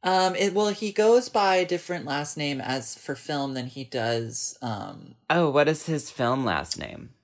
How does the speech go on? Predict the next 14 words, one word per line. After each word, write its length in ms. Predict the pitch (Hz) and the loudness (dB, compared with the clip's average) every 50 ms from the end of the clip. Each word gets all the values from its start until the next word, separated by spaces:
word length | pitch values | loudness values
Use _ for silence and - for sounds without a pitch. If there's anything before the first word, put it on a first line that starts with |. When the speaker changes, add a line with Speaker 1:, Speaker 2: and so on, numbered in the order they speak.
| _ _ _ _ _ _ _ _ | _ _ _ _ _ _ _ _
Speaker 1:
Gosh, 220 | 135 135 127 - | -14 -12 -10 -10
if 120 | 135 123 131 | -10 -10 -10
only 280 | 123 131 147 160 160 139 | -10 -10 -10 -8 -8 -8
I 80 | 120 | -6
knew. 540 | 110 113 127 131 123 113 107 - 110 113 - - - | -6 -4 -4 -4 -4 -4 -6 -8 -10 -12 -14 -14 -12
That's 240 | 131 135 143 - - | -12 -12 -12 -10 -12
a 60 | - | -12
quick 340 | - - - 127 113 - _ | -12 -8 -6 -6 -6 -6 _
Google. 400 | - 120 104 - - 113 107 117 123 | -6 -6 -6 -4 -2 -2 -2 -2 -4
Let's 200 | 123 - - - | -6 -8 -10 -10
see. 400 | - - - - - 131 147 147 _ _ _ _ _ _ _ _ _ _ _ _ _ - | -10 -10 -10 -10 -10 -12 -14 -14 _ _ _ _ _ _ _ _ _ _ _ _ _ -8
Speaker 2:
Well, 120 | 123 123 | -8 -2
what 180 | 120 135 135 139 | 2 4 4 4
is, 180 | 139 135 - | 4 0 -2